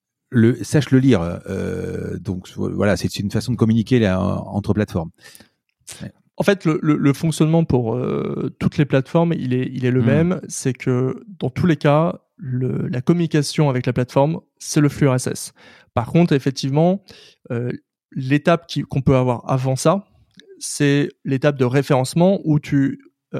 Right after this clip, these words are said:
Speaker 2: indiques, par exemple, à un Spotify que il existe une nouvelle émission et que cette émission, maintenant, ce serait bien qu'il l'ajoute à son catalogue. Et ça, cette étape-là, effectivement, on utilise les A P I, on a des,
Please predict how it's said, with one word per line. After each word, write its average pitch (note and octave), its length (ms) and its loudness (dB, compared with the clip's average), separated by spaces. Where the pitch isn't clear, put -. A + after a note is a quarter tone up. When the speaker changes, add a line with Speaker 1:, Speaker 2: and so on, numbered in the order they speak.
Speaker 2:
indiques, E3 540 0
par B2 120 0
exemple, B2 280 -4
à A#2+ 60 -2
un A#2+ 80 -2
Spotify D#3+ 680 0
que D#3 460 2
il C#3 80 -2
existe D3 300 -2
une C#3 80 0
nouvelle D3 180 2
émission D3 460 2
et - 40 -10
que C3+ 120 -2
cette B2+ 180 -4
émission, C3+ 380 -2
maintenant, E3 420 -2
ce - 140 -12
serait - 180 -6
bien E3 240 2
qu'il C#3 180 -6
l'ajoute D3 300 4
à D3+ 60 2
son C#3+ 120 0
catalogue. - 420 -2
Et - 60 -8
ça, E3 160 2
cette D3+ 180 -2
étape-là, C3+ 420 2
effectivement, D3 640 0
on C3 80 -4
utilise B2+ 300 -4
les C3 160 0
A B2+ 80 2
P C3 140 0
I, C3 220 -2
on A#2+ 100 -8
a A#2 80 -8
des, - 280 -6